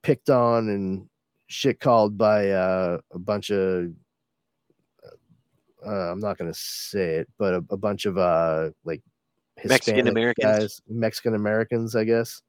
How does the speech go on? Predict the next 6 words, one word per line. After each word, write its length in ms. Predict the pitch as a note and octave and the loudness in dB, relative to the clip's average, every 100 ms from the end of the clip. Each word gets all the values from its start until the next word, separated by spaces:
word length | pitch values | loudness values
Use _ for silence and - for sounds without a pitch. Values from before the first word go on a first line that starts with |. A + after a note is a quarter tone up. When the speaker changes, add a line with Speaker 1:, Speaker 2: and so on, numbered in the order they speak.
| _ _ _ _ _ _ - | _ _ _ _ _ _ -6
Speaker 1:
Um, 680 | F#2 G2 F#2 F2 E2+ F2 - _ _ _ | -2 0 0 -2 -6 -8 -16 _ _ _
and 580 | A#2 A2 G#2+ G2+ G2 G2 - _ _ _ _ _ _ _ _ _ _ | -2 0 0 -2 -4 -6 -12 _ _ _ _ _ _ _ _ _ _
then, 540 | B2 D3 C3+ B2+ B2+ A#2 | 2 4 4 2 -2 2
you 80 | G3 | 4
know, 160 | A#2+ | 4
just 320 | A#2 B2 - | 2 -2 -4